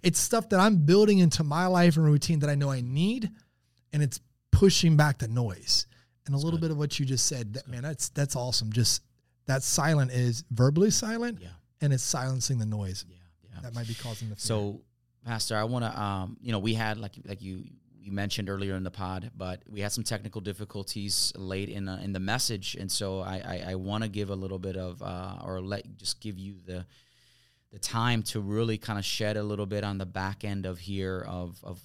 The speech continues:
Speaker 2: where we left off there, um, but, uh, kinda lead us through that a little bit, um, for, for that, for, for our, our church and those listening on the pod, just kinda, uh, give us that, that tail end of things, um,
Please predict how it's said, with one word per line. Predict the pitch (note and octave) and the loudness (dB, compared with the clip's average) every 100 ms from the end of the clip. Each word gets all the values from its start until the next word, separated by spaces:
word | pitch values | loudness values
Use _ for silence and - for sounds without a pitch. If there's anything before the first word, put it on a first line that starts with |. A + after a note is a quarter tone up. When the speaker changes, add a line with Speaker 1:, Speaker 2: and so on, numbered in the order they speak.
| F#2 | -14
Speaker 2:
where | F#2 F#2 | -10 -8
we | F#2 | -8
left | F#2 F2+ - | -8 -8 -8
off | F#2 A#2+ - | -4 -4 -4
there, | F#2 F2+ F2+ - _ _ _ _ | -8 -6 -8 -12 _ _ _ _
um, | F2 F2+ F2 F#2 G2+ - _ - | -8 -6 -6 -8 -10 -16 _ -8
but, | F#2+ F2+ - | -4 -4 -6
uh, | F#2+ F#2+ | -6 -4
kinda | F#2 A#2 C3 | -2 -2 0
lead | C3+ C3 C#3 | 0 0 0
us | C3 - | 0 -2
through | - A#2 C3 | -2 0 0
that | C3 C3 B2+ | 2 0 0
a | |
little | B2+ B2+ | -2 -2
bit, | B2 B2+ B2+ - _ - | 0 0 -2 -8 _ -8
um, | G#2+ G#2 G2+ G2 - | -2 0 0 -4 -8
for, | G#2 G2 | -4 -4
for | F#2+ G2+ G2 | -4 -8 -6
that, | G2 - - | -6 -10 -10
for, | G2 F#2 | -10 -10
for | - F#2+ | -8 -6
our, | F2+ F2+ - | -6 -8 -12
our | - F#2+ | -12 -8
church | - A#2 A#2 A2+ - | -2 0 2 0 -4
and | G#2 | -2
those | G2+ G2+ G2 | -2 -2 -2
listening | F#2 G2+ F#2+ | -4 -4 -4
on | F#2+ | -6
the | F#2 | -8
pod, | - G2 G2 F#2+ F#2 | -4 -2 -2 -4 -8
just | F#2+ - - | -12 -12 -8
kinda, | F#2+ F2+ F#2 _ _ _ _ _ _ _ | -6 -6 -10 _ _ _ _ _ _ _
uh, | - - - F2 - G#2+ | -12 -10 -10 -12 -14 -8
give | G#2 | -4
us | G#2+ - | -4 -2
that, | G2 G2 F#2+ | -4 -6 -10
that | F2 | -12
tail | - A2 G2 F#2+ | -8 -6 -6 -4
end | G2 | -4
of | F#2+ | -6
things, | - F#2 F2+ F2+ F2+ - - | -8 -8 -6 -6 -4 -4 -6
um, | - E2+ E2+ E2+ | -10 -10 -10 -12